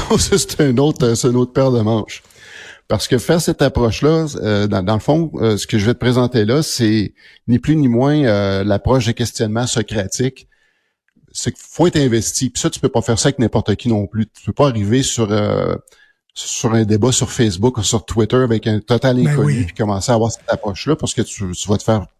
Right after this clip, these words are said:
Speaker 1: planter, puis parce que, un, t'es pas seul à seul avec une personne, parce qu'il y a un paquet de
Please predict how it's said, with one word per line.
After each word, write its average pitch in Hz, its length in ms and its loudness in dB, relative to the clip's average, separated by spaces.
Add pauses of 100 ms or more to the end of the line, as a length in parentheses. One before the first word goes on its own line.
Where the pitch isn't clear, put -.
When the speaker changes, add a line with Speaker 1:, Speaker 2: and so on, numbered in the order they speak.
Speaker 1:
planter, 120 600 2
puis - 160 0
parce - 180 -2
que, 98 200 0 (260)
un, 123 220 2 (240)
t'es 113 80 -2
pas 131 180 0
seul 139 260 2
à 127 120 2
seul 151 180 0
avec 131 240 0
une 123 140 0
personne, 120 320 -2
parce 185 120 -4
qu'il - 120 0
y 175 40 4
a - 20 4
un - 20 -2
paquet 160 340 0
de - 100 -8